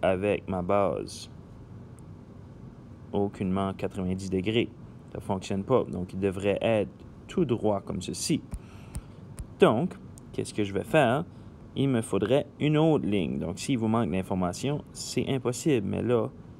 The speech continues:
si je place la ligne ici, j'obtiens une hauteur. Car ma ligne est maintenant à un angle de quatre-vingt-dix degrés avec ma base. Donc, la ligne que je viens d'ajouter,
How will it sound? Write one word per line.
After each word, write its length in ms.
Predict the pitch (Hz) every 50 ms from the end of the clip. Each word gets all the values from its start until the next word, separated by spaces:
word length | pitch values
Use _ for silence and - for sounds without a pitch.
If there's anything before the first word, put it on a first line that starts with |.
| -
si 180 | - - - 160
je 120 | 131 117
place 500 | 104 - - - 117 117 113 113 - -
la 120 | 113 110 104
ligne 260 | 104 107 101 95 90
ici, 360 | 92 - - - 190 175 185 - - - - - - - - - - - - - - - - - - -
j'obtiens 560 | 123 120 147 127 - - - 139 131 127 127 127 -
une 160 | 139 147 139
hauteur. 480 | - 147 139 135 180 180 170 113 90 87 - - - - - - - - - - - - - - - - - - - - - -
Car 380 | - - 131 117 117 120 135 135 139
ma 220 | 135 123 120 113
ligne 240 | 110 113 127 131 123
est 80 | 113 113
maintenant 540 | 113 123 127 - - 120 110 104 117 127 - -
à 80 | - 110
un 120 | 107 107
angle 260 | 110 107 107 101 90
de 40 | 90 - -
quatre-vingt-dix 760 | - - 131 127 123 - 120 113 107 107 107 107 107 113 107 104
degrés 460 | 107 104 98 104 98 101 107 117 131 - - - - - - - - - - - - -
avec 280 | 113 101 104 101 -
ma 120 | 101 95 95
base. 440 | 95 107 104 - - - - - - - - - - - - - - - - - -
Donc, 180 | 107 113 107 - - - - - -
la 160 | - 107 104
ligne 320 | 107 110 113 120 107 90 104
que 120 | - 110
je 140 | 101 101 107
viens 240 | 104 98 104 104 101
d'ajouter, 540 | 98 95 95 101 113 117 - 190 208 208